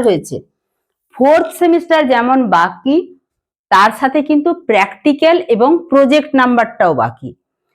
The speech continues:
আজকে বাংলা প্রজেক্টটা কিভাবে লিখবে এবং তোমাদের কি কি বিষয়গুলো রয়েছে, সমস্ত ব্যাপারটা জানাবো।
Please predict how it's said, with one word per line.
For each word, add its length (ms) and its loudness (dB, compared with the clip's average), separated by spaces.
আজকে 300 -2
বাংলা 380 2
প্রজেক্টটা 600 0
কিভাবে 440 2
লিখবে 400 2
এবং 320 2
তোমাদের 340 2
কি 120 2
কি 80 4
বিষয়গুলো 640 2
রয়েছে, 320 0
সমস্ত 520 -2
ব্যাপারটা 440 -2
জানাবো। 460 2